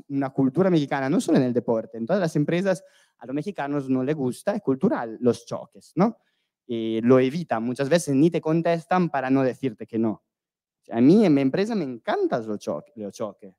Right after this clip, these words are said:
Hay nuestra social media manager, que por ejemplo Sandra, que, que antes no podía decir nada a la gente, ahora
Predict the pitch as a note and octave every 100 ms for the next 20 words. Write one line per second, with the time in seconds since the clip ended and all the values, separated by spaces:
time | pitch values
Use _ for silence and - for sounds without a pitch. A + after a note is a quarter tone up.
0 | _ A2+ A2+ D3 D3 D3+ C#3+ C3+ C#3 C3+
1 | C3+ D3+ C#3+ D#3+ F#3 D#3 C3+ C3 _ _
2 | _ - B2 B2 B2+ B2 D#3 C#3+ C#3+ D#3
3 | E3+ F3+ A3+ - _ _ _ _ _ _
4 | _ - A#2+ A2+ B2+ B2 D#3 E3+ E3+ D3
5 | C3+ C3+ C#3 C#3+ C3 C3+ C#3 C3 C3+ C#3+
6 | C#3+ C3+ C3 B2+ - C#3 A#2+ B2+ E3 F#3
7 | F#3